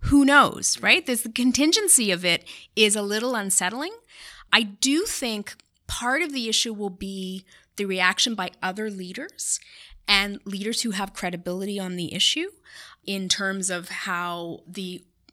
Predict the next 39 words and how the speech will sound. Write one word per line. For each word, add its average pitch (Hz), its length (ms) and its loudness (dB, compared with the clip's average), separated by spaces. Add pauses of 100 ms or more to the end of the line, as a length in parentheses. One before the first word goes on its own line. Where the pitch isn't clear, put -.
general 202 480 0
public 190 440 -8
will 180 120 -8
receive 190 420 -2
it. 381 220 -6 (480)
But 277 100 -4
yeah, 381 180 6
within 269 300 0
a, 269 40 -2
within 262 320 -2
a 262 60 0
particular 262 800 2
jurisdiction, 226 1000 0 (120)
like, 349 220 -4
its 277 200 -2
use 320 300 -2
was 220 140 -4
not, 254 340 0 (420)
I 214 80 -8
don't 466 160 -10
know 480 180 -6
how 392 60 0
controversial 240 640 -4
its 190 160 -6
use 220 160 -2
was 208 160 -4
in 185 140 -6
Quebec 160 540 -4
at - 120 -10
the 170 80 -12
time, 202 460 -6 (540)
but 226 220 0
in 240 100 2
a 240 40 -2
particular 320 500 -2
jurisdiction, 254 920 0 (160)
it 226 240 -4
may 254 260 -4
not 240 640 0